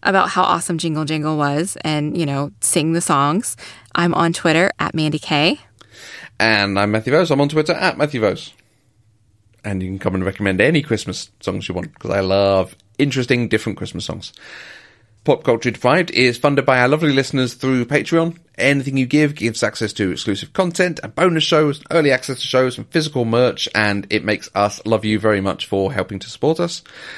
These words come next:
Speaker 2: So if you want to find out more, if you want to help support us, you can go to patreon dot com slash eloquent gushing and find out more about how to give and support.
Speaker 1: And we will be back next week with another episode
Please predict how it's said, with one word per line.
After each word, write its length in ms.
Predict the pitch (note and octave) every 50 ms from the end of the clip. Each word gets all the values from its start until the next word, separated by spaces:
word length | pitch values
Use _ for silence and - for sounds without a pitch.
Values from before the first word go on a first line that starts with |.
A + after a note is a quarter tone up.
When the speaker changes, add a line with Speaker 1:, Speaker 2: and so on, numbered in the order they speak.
| - -
Speaker 2:
So 140 | - - G#2
if 140 | G2 -
you 80 | A#2 B2+
want 160 | C#3+ D#3+ D3
to 60 | -
find 160 | - D3+ C#3+ C#3
out 80 | G#2+
more, 240 | B2 C#3 C#3+ C3+ F2+
if 120 | B2 -
you 200 | C3 C3+ C#3 D#3
want 240 | D3+ D3 D3 C#3+ B2
to 60 | C3+
help 180 | C3 C#3+ C3+ C#3
support 360 | - C#3+ - C#3+ C3+ C3 -
us, 200 | C3+ B2+ A#2+ -
you 80 | A2 G#2+
can 80 | A#2+
go 120 | G#2+ A#2 A2+
to 200 | A2 - - G#2
patreon 640 | - - - D#3+ F3 - - D#3 C#3+ C#3 C3 B2+ A#2+
dot 140 | A#2 - -
com 260 | - C3 A#2+ C#3 E3+ - -
slash 380 | - - - - G#2+ - - - -
eloquent 340 | D3 D#3 C#3+ - - G2 F#2+
gushing 340 | G2 G2+ - G#2+ F#2+ F#2+ - - - - - -
and 240 | - G2+ G2 F#2+ -
find 200 | - A2+ A2 G2
out 160 | G2+ F2+ -
more 280 | F#2+ G#2 G2+ G2 - -
about 300 | G2+ G2+ G#2+ G#2 - -
how 220 | A2 A2+ G#2+ G#2+
to 520 | G#2 - - A2 G#2+ G#2+ G#2+ G#2+ G#2+ G#2 - -
give 300 | - A2+ A2+ A2+ A2+ G#2+ - -
and 220 | A2 A#2+ A#2+ A#2+
support. 380 | - C3 - - - - - - _ _ _ _ _ _ _ _ _ _ _ _ _ _ -
Speaker 1:
And 400 | G#3 F#3+ F3 F3 F3 F3 F3 F3
we 120 | F3+ F#3 F#3
will 240 | F#3 G3+ G3+ G#3+
be 140 | G#3 A#3 A#3+
back 260 | A#3 B3 A#3+ B3+ -
next 220 | C#4 C4+ C4+ - -
week 240 | D4+ F4 G4 - E4+
with 100 | D4+ D4
another 240 | C#4+ C#4 C4 C4
episode 540 | - - C4 C#4+ C#4 - C#4+ C4+ C#4 D#4+ E4